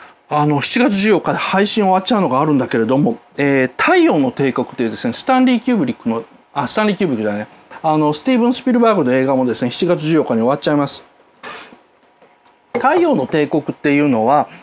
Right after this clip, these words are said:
あの、ジェイジー バラードってイギリスのエスエフ作家ですね、渚にてとかを書いた人なんですけども、まあ、この人は実際に第二次大戦中にですね、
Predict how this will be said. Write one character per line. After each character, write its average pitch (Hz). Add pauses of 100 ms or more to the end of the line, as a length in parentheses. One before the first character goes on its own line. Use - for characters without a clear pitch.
(280)
あ 143
の、 135
ジ 123
ェ 269
イ 294
ジ 294
ー -
バ 269
ラ 277
ー 226
ド 147
っ -
て 120
イ 120
ギ 190
リ 196
ス 196
の 175
エ 143
ス -
エ 202
フ 208
作 -
家 -
で -
す -
ね、 117
渚 262
に 285
て -
と -
か -
を 131 (500)
書 180
い 131
た 113
人 151
な 123
ん 104
で 101
す -
け 139
ど 113
も、 143 (380)
ま 220
あ、 -
こ 262
の 370
人 185
は 175
実 175
際 220
に 233 (160)
第 254
二 208
次 156
大 160
戦 156
中 156
に 156
で 127
す -
ね、 135